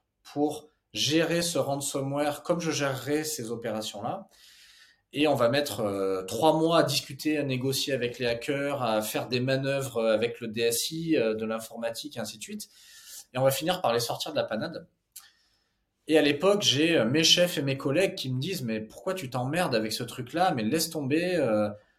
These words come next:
tu veux en faire trop, tu t'occupes de la stratégie, tu t'occupes de l'informatique, tu t'occupes du procureur de la République, t'es que négociateur. » Et en fait, je sais pas, j'ai une intuition et je leur dis, « Mais ça, les gars, vous vous rendez pas compte, mais je crois que c'est la criminalité de demain,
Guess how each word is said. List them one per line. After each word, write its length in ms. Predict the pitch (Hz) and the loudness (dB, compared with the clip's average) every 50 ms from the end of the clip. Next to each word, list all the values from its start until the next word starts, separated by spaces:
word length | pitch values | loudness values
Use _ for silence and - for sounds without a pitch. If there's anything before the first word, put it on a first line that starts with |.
| _ _ | _ _
tu 140 | - - 151 | -8 -6 -2
veux 140 | 143 175 180 | 0 2 2
en 100 | 175 170 | 4 2
faire 340 | 170 170 156 123 - - - | 2 0 0 -2 -2 -4 -6
trop, 560 | - 123 - 180 175 175 180 180 175 156 131 | -6 -2 0 2 4 4 4 4 4 4 2
tu 140 | - - - | 0 -2 -4
t'occupes 300 | 143 131 - - 139 127 | -4 -6 -6 -6 -6 -2
de 60 | 123 | 0
la 100 | 117 110 | 0 0
stratégie, 600 | - - - 190 180 - 170 151 143 170 190 180 | -2 -2 -2 -2 0 2 2 2 2 0 -2 -6
tu 140 | - - - | -6 -6 -6
t'occupes 280 | 139 127 - 143 135 | -6 -8 -8 -8 -6
de 80 | 113 123 | -4 -2
l'informatique, 760 | 143 160 160 - 185 - 170 160 165 165 - - 190 185 185 | -2 -2 -2 -2 -2 -2 0 -2 -2 -2 -4 -4 -4 -6 -8
tu 100 | - - | -8 -8
t'occupes 300 | 131 127 - 160 135 127 | -8 -8 -6 -8 -8 -8
du 120 | - - | -10 -14
procureur 500 | - - - 190 190 - - 175 160 160 | -14 -8 -6 -6 -4 -2 -2 -2 -2 0
de 60 | - | 0
la 80 | 135 127 | 2 2
République, 560 | 131 131 - - 135 160 208 214 208 - - _ _ _ _ _ | 2 2 0 -6 -8 -8 -6 -6 -8 -8 -14 _ _ _ _ _
t'es 140 | - 131 - | -8 -6 -2
que 100 | - 220 | 0 0
négociateur. » 880 | 202 190 175 156 160 160 160 - 160 147 - - 175 165 170 175 - _ _ _ - - - - - - _ _ _ _ _ _ - | 0 0 2 4 4 4 4 2 0 -2 -2 -2 -4 -4 -4 -8 -14 _ _ _ -20 -20 -20 -20 -20 -20 _ _ _ _ _ _ -2
Et 40 | 131 | 0
en 80 | 139 139 | 2 2
fait, 160 | - 226 170 | 2 2 2
je 60 | 175 | 2
sais 120 | 165 - 165 | 2 2 4
pas, 140 | 170 180 185 | 4 4 4
j'ai 140 | - 160 | 4 4
une 80 | 147 147 | 2 0
intuition 500 | 156 151 - - 143 - - 208 214 190 | 0 -2 -4 -4 -4 -2 0 0 0 0
et 20 | |
je 120 | 151 131 135 | 0 2 2
leur 160 | 135 127 131 | 2 2 2
dis, « 160 | 143 180 214 190 | 0 0 -2 0
Mais 120 | 147 123 | 0 0
ça, 360 | 120 - - - - 190 196 | 0 2 2 2 4 4 4
les 160 | 196 175 151 | 4 2 2
gars, 380 | 135 151 156 165 185 202 185 - | 2 2 4 4 2 2 0 -2
vous 160 | 123 120 127 123 | -4 -6 -6 -4
vous 120 | 131 135 | -2 0
rendez 260 | 139 151 156 160 160 | 0 0 2 2 2
pas 140 | 160 151 143 | 2 2 0
compte, 280 | 143 - 196 196 - 139 | 0 -2 -4 -4 -4 -4
mais 140 | 123 120 | -4 -4
je 140 | 110 104 123 120 | -4 -4 -6 -8
crois 300 | - - - 190 202 214 | -8 -6 -2 -2 0 0
que 60 | 208 | 0
c'est 120 | - 160 | -2 0
la 100 | 139 135 | 0 0
criminalité 600 | 139 - - 170 165 165 160 156 156 151 - - 143 | -2 -2 -4 -6 -2 -2 -2 -2 -2 -4 -4 -6 -6
de 80 | 127 | -4
demain, 260 | 120 139 147 165 185 | -4 -4 -2 -2 -2